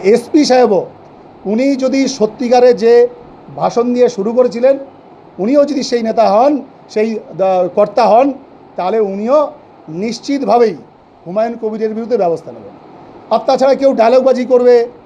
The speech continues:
লম্বা চড়া ভাষণ দেবে, হুমকি ধমকি দেবে, পুলিশের বিরুদ্ধে বলবে, পরক্ষণে ক্ষমা চাইবে, হয়ে যাবে।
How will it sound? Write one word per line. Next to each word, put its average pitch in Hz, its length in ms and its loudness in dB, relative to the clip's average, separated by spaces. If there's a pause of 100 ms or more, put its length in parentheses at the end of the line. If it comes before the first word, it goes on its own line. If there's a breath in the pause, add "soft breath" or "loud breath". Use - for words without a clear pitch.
(300)
লম্বা 226 300 0
চড়া 247 220 -2
ভাষণ 202 320 -6
দেবে, 233 360 -2 (320)
হুমকি 220 260 -4
ধমকি 240 280 -4
দেবে, 226 420 4 (320)
পুলিশের 233 360 0
বিরুদ্ধে 226 320 -2
বলবে, 220 500 2 (320)
পরক্ষণে 226 440 -2
ক্ষমা 220 280 -2
চাইবে, 214 460 0 (640)
হয়ে 175 100 4
যাবে। 196 280 0